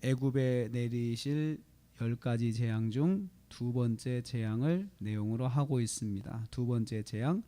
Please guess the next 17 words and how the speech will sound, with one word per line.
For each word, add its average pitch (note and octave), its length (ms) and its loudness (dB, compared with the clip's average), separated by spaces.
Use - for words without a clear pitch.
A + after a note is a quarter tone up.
개구리 A#2 580 -2
재앙입니다. G2 800 -6
어, - 200 -18
일 C#3 220 2
절, E3 200 6
사 D3 180 4
절 C#3+ 160 8
말씀 B2+ 360 4
보면 A#2 600 2
다시 B2+ 600 0
바로에게 B2 920 0
말할 A2+ 380 0
것을 A2+ 500 -2
명령하십니다. A2 1000 0
여호와께서 A2+ 720 0
이제 A2+ 160 -2
명령하십니다. G2+ 920 0